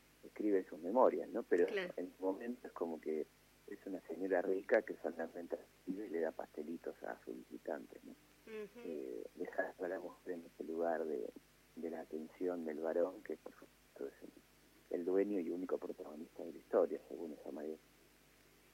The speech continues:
Speaker 2: Sí, y también ahora, eh, en próximos días, el diecisiete de octubre, bueno, se cumple un nuevo al-, aniversario del Día de la Lealtad Peronista, y bueno, también cómo Evita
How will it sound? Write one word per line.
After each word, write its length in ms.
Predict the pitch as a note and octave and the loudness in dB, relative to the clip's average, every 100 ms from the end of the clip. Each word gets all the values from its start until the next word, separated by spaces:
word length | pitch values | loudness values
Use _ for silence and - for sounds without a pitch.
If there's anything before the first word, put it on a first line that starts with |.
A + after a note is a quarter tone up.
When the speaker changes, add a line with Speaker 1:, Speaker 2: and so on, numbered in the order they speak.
| - - - | -20 -20 -10
Speaker 2:
Sí, 280 | - D4+ G#3 | -2 0 0
y 40 | G3 | 0
también 340 | G3 A3+ C4 | 0 2 4
ahora, 380 | C#4+ C4+ D4+ D4 | 4 4 4 4
eh, 400 | G#3+ G3+ G3 G3 | 4 4 4 4
en 140 | G3 G3 | 2 2
próximos 520 | A3+ A3+ B3 G#3+ G3+ | -2 -2 -4 -4 -2
días, 300 | A#3 B3+ B3+ | 2 2 2
el 100 | G3 | -2
diecisiete 400 | F#3 F#3+ A#3+ A3+ | -2 -4 -4 -2
de 80 | A3 | -2
octubre, 280 | G3+ B3 B3+ | 2 6 6
bueno, 200 | G3+ F3+ | 4 -2
se 160 | F#3+ | -2
cumple 300 | G#3 G#3 A3+ | -4 -2 -2
un 80 | G#3+ | -2
nuevo 140 | A3 | 0
al-, 260 | G#3+ G#3 G3 | 2 0 0
aniversario 960 | - G3+ G3 G3 G3+ - A3 G#3+ G#3+ G3+ | -2 0 2 2 0 0 2 4 4 2
del 260 | G3 F#3 | 4 2
Día 160 | G3 G#3 | 2 4
de 60 | G3 | 4
la 160 | F#3+ | 4
Lealtad 420 | F#3+ F#3 - G#3 | 2 0 -2 -2
Peronista, 580 | G#3 G3+ G#3 A3 - C4 | 0 0 0 -2 4 6
y 60 | A#3 | 6
bueno, 240 | A3 F#3+ | 2 0
también 380 | F#3+ F#3+ G#3+ B3+ | 0 -2 0 0
cómo 300 | A#3 A#3 A#3 | -2 -2 2
Evita 600 | G#3 A#3 G#3 A3+ A#3 A#3+ | 2 2 -2 4 4 4